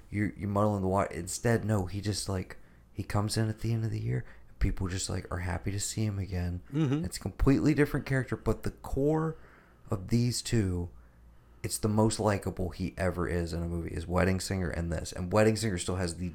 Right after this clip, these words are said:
Speaker 1: dark,
Speaker 2: Right.
Speaker 1: like, you know, going through a bit of a mental break edge.
Speaker 2: Mm-hmm.
Speaker 1: And this is instead, like, when he gets emotional, it's the, that's
Speaker 2: The
Speaker 1: the,
Speaker 2: physical,
Speaker 1: the physical
Speaker 2: yeah.
Speaker 1: outbursts and everything. But the character of Bobby Boucher,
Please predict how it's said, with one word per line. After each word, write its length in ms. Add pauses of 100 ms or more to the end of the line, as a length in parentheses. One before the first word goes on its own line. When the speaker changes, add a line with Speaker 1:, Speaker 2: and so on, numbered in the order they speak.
(120)
Speaker 1:
dark, 520 (200)
Speaker 2:
Right. 220
Speaker 1:
like, 360 (320)
you 160
know, 320 (480)
going 320
through 220
a 20
bit 140
of 100
a 80
mental 340
break 520
edge. 280 (240)
Speaker 2:
Mm-hmm. 40 (560)
Speaker 1:
And 200
this 280
is 180
instead, 500
like, 240
when 220
he 120
gets 260
emotional, 580
it's 200
the, 360
that's 280 (280)
Speaker 2:
The 80
Speaker 1:
the, 100
Speaker 2:
physical, 360
Speaker 1:
the 60
physical 240
Speaker 2:
yeah. 120
Speaker 1:
outbursts 420
and 120
everything. 460 (540)
But 380 (840)
the 140
character 520
of 80
Bobby 280
Boucher, 600